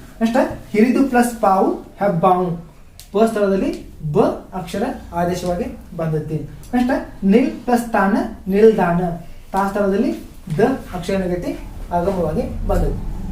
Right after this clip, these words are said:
ಅರ್ಥಾತು? ಅರ್ಥಲ್ಲ? ನೋಡ್ರಿ, ಪೂರ್ವ ಪದ ಮತ್ತು ಉತ್ತರ ಪದ ಆದೇಶ ಸಂಧಿ ಒಳಗ ನಾವು ಉತ್ತರ ಪದದ ಮೊದಲ ಅಕ್ಷರಗಳನ್ನ ಮಾತ್ರ ನೋಡ್ಬೇಕು. ಮೊದಲ ಅಕ್ಷರ ಏನಾಗಿರುತ್ತೆ? ಹೋಗಿ ಆ ಸ್ಥಳದಲ್ಲಿ ಬೇರೆ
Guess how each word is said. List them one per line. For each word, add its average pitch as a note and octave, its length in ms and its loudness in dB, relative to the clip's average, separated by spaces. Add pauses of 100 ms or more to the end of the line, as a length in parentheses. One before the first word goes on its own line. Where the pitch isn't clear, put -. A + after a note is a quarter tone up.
(220)
ಅರ್ಥಾತು? F#3 280 0 (320)
ಅರ್ಥಲ್ಲ? G3 260 2 (380)
ನೋಡ್ರಿ, G3 180 2 (300)
ಪೂರ್ವ G#3+ 240 6
ಪದ A3 180 4
ಮತ್ತು G#3+ 220 2
ಉತ್ತರ G3+ 120 2 (120)
ಪದ F3 100 2 (400)
ಆದೇಶ G#3 200 2 (100)
ಸಂಧಿ G3+ 180 2
ಒಳಗ F#3 140 4 (120)
ನಾವು - 140 4 (460)
ಉತ್ತರ A3 260 0
ಪದದ G#3+ 220 4 (280)
ಮೊದಲ F#3 220 4
ಅಕ್ಷರಗಳನ್ನ G3+ 400 2
ಮಾತ್ರ G3 220 0
ನೋಡ್ಬೇಕು. E3 280 -2 (680)
ಮೊದಲ F#3+ 200 4
ಅಕ್ಷರ G#3+ 140 4
ಏನಾಗಿರುತ್ತೆ? G#3 420 2 (420)
ಹೋಗಿ G3+ 220 2 (260)
ಆ - 20 -2 (100)
ಸ್ಥಳದಲ್ಲಿ F#3 380 0 (420)
ಬೇರೆ F#3 160 6